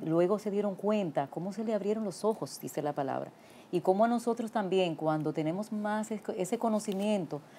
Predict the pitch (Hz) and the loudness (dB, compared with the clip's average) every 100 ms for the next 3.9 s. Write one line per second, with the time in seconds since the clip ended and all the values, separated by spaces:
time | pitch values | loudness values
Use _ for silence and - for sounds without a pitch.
0 | - - 160 151 151 214 226 175 151 180 | -20 2 2 6 6 6 0 0 2 4
1 | 220 - 175 - 175 208 226 180 156 143 | 2 -2 -6 -2 2 2 2 2 4 2
2 | 143 170 175 170 151 143 139 135 147 147 | 4 4 4 2 0 0 0 0 0 0
3 | 151 170 180 151 160 170 196 190 | 0 -2 -4 0 0 2 -2 -2